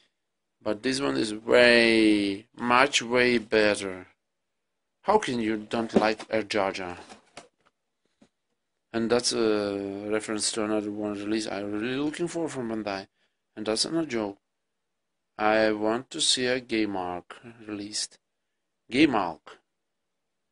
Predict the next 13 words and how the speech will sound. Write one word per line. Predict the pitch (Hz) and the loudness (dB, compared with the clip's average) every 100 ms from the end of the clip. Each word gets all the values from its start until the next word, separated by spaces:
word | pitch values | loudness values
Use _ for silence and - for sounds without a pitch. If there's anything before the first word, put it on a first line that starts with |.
| _ _ _ | _ _ _
Guymalk. | 127 101 117 107 71 64 - - _ _ _ _ _ - | -2 -2 -2 -4 -8 _ -20 -20 _ _ _ _ _ 6
I | 135 | 6
don't | 143 127 | 8 4
know, | 117 110 | 2 0
the | 104 117 | 0 2
name | 117 120 | 2 2
is | 113 104 | 0 2
weird, | 110 110 | 4 4
but | 104 101 | 0 -4
Mobile | 101 98 92 | -6 -8 -8
Suit | - - | -12 -12
is | - | -10
awesome. | - - - | -10 -10 -14